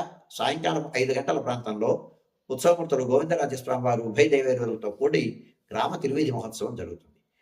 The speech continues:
ఆ గ్రామ తిరువీధి మహోత్సవం అయిన తర్వాత ఆస్థానంలోకి వేయించేసిన తర్వాత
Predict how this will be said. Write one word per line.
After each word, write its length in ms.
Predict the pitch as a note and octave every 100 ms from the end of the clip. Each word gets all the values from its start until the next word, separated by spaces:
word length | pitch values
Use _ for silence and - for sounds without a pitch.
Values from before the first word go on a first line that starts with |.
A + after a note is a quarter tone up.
| _ _ -
ఆ 40 | -
గ్రామ 240 | A#2+ -
తిరువీధి 300 | G3 F3+ E3
మహోత్సవం 360 | D#3 D#3 B2+ A#2+
అయిన 220 | B2 D#3+
తర్వాత 360 | C3 B2+ A#2 F#3+ A3 - - -
ఆస్థానంలోకి 600 | - - G3 F3+ E3 -
వేయించేసిన 380 | C3 C#3 A#2+ B2
తర్వాత 460 | A2 A2+ A2+ E3+